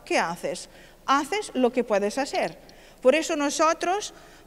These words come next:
para combatir también la mafia,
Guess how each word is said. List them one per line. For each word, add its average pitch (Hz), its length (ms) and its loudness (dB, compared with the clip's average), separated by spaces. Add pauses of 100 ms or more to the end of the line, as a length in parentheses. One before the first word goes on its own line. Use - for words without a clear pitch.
para 214 960 6
combatir 220 600 2
también 214 380 2
la 190 100 4
mafia, 254 580 0